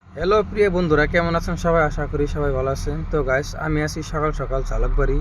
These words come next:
তো ঝালকবাড়িতে আইয়া আমি মনে করেন যে টেম্পু দিয়ে ঘুরে ঘুরে গুয়াহাটি শহরটা দেখতাছি। তো যেহেতু সকাল টাইম, খুবই ভালো লাগতাছে। আর এই সময়টা রোড একদম ফাঁকা, কোনো গাড়ি ঘোড়া নাই। কিন্তু বিকাল হলে বুঝন যায় ঝালকবাড়ি কি জিনিস।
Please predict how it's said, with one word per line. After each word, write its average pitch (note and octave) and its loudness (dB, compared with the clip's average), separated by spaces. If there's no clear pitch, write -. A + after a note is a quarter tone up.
তো C3 0
ঝালকবাড়িতে C#3+ 2
আইয়া C3+ 0
আমি C#3+ 2
মনে D3+ 4
করেন C#3 2
যে C#3 -2
টেম্পু E3+ 0
দিয়ে D3 2
ঘুরে C#3 4
ঘুরে D3 2
গুয়াহাটি C3+ -2
শহরটা C#3 0
দেখতাছি। C3+ 0
তো A#2 -6
যেহেতু D3 0
সকাল E3 0
টাইম, D#3+ 0
খুবই D#3 -4
ভালো C3 -2
লাগতাছে। C#3+ -2
আর D#3 0
এই F3 -2
সময়টা F3+ 4
রোড D#3+ 2
একদম D#3+ 0
ফাঁকা, D#3 -2
কোনো D3+ -4
গাড়ি D3 2
ঘোড়া C#3 0
নাই। C#3 -2
কিন্তু G3+ -4
বিকাল F3 2
হলে F3 4
বুঝন E3+ -2
যায় E3+ 4
ঝালকবাড়ি D3 0
কি D3 -4
জিনিস। C3 -4